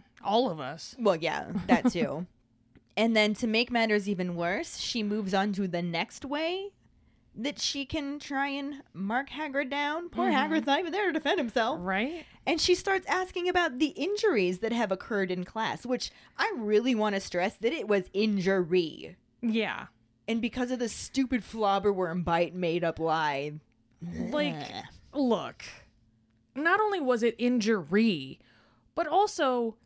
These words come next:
Speaker 1: Draco brought that shit on himself.
Speaker 2: And Harry tries to tell her that. Of course, he doesn't do that diplomatically, but that's, like,
Speaker 1: Well,
Speaker 2: you know, not Harry.
Speaker 1: par for the course.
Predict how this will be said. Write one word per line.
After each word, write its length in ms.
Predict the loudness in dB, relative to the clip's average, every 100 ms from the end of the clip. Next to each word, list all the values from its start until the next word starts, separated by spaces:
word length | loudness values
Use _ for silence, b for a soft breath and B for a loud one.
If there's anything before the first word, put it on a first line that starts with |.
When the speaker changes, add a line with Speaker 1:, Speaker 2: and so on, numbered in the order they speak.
| _
Speaker 1:
Draco 340 | -6 -2 2 2
brought 260 | 4 2
that 160 | 2 0
shit 200 | -2 -4
on 120 | -8
himself. 720 | -10 -8 -6 -6 -6 -14 -20 -20 _ 0
Speaker 2:
And 120 | 2
Harry 300 | 2 4 2 0
tries 340 | 0 0 0
to 100 | -2
tell 300 | 0 2 2
her 180 | 2 -4
that. 280 | -2 -2 -2
Of 140 | -4
course, 200 | -2 -4
he 100 | -2
doesn't 320 | -2 -2 -2 -6
do 160 | -4 0
that 200 | 0 -2
diplomatically, 800 | -8 -8 -6 -6 -6 -6 -8
but 160 | -8 -6
that's, 180 | -6 -6
like, 140 | -2
Speaker 1:
Well, 400 | 0 2 0 -4 -10
Speaker 2:
you 100 | -12
know, 180 | -12 -12
not 220 | -12 -14 -14
Harry. 440 | -14 -14 -14 -14 -2
Speaker 1:
par 180 | 0
for 100 | 2
the 60 | 0
course. 520 | 0 -2 -2 -4 -10